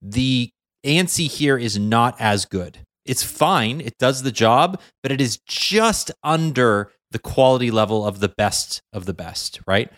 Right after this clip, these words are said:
It's about, it's a six point five seven out of ten. It does really work on, like, low hum style background noise, right? Air conditioners, traffic, things like that.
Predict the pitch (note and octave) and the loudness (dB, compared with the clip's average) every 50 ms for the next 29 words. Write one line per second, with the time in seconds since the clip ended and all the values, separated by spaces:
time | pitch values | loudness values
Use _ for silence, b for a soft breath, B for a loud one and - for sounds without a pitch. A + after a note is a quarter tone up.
0 | b b b A#2+ - - G#2+ B2+ A#2+ A#2+ A#2 A#2 - _ _ _ C3 A2+ G2+ G2+ | b b b -6 -4 -2 2 2 4 4 2 0 -4 _ _ _ -12 -12 -12 -12
1 | - - G#2 - - - - - - C3 - - - - - - B2+ A#2 G#2 - | -14 -12 -8 -6 -6 -4 -4 -2 -4 -4 -4 -4 -4 -4 -4 -2 0 0 0 0
2 | - - G#2+ G2+ G2 - - G#2 F#2+ G2+ G2 F#2 F2 F2 - - F2 E2 E2 E2 | 0 2 2 2 0 -2 -2 -4 -4 -4 -4 -4 -6 -6 -10 -10 -10 -10 -10 -12
3 | - b b b b b b _ - C3+ C3 - _ _ _ _ _ _ - G#2 | -14 b b b b b b _ -2 -2 -2 -2 _ _ _ _ _ _ -20 -18
4 | F#2+ - - C3 C#3 D#3 E3 E3 E3 D#3+ D#3 - - - - _ _ _ - A#2+ | -4 0 2 4 4 4 2 0 -2 -2 -2 -2 -4 -4 -8 _ _ _ -8 0
5 | A#2 D#3 F#3+ G3 G3 D#3+ A#2+ A#2+ C3+ C3+ B2+ - - - - A#2 A2+ G#2+ G#2+ G#2+ | 4 4 4 4 4 0 2 4 4 4 4 2 -2 -6 0 2 2 2 2 2
6 | G2+ G2 F#2+ - - - - A#2+ A2 G#2+ G#2+ A#2 B2 B2+ C3 C3+ C#3 C#3 C3 G#2+ | 0 -2 -2 -4 -8 -16 -12 -10 -10 -4 2 4 6 6 6 6 4 2 0 -2
7 | - - - B2+ A#2 A2+ A#2 A#2 A2+ A2 A2+ A2 _ _ _ - - - - - | -6 -6 -2 -2 0 0 -2 -2 -4 -6 -6 -8 _ _ _ -8 -6 -4 -2 0
8 | C3+ A#2+ A2+ A2 G#2+ G#2 G2+ G2+ G2+ G2 G2 _ _ _ _ _ - A2+ G#2 G2+ | 2 2 2 4 2 2 2 2 0 -2 -6 _ _ _ _ _ -2 0 0 0
9 | - - G2+ F#2+ F#2+ F#2 F#2+ F2 E2+ F2 F#2 G2 F#2+ G2+ G#2+ A2 G#2+ G#2+ - - | 0 -2 -2 0 0 -2 -4 -6 -6 -4 -2 -2 -2 -2 -2 -2 -2 -2 -2 -4
10 | G#2+ G#2 G2+ - - - G2+ G2 F#2+ F#2 F#2 F#2 F#2 E2+ F2+ - - - - _ | -4 -4 -4 -4 -6 -6 -4 -2 0 0 0 0 -2 -4 -4 -6 -8 -8 -10 _
11 | _ _ _ - - - A2 F#2+ F2+ - - G#2 F#2 F2+ - _ - - - F#2+ | _ _ _ -10 -4 -2 0 0 -2 -4 -6 -6 -6 -6 -8 _ -12 -8 -8 -6
12 | F#2+ F2+ G2 F2+ - - F2+ F2 F2 - - | -6 -4 -6 -6 -6 -6 -8 -8 -8 -8 -12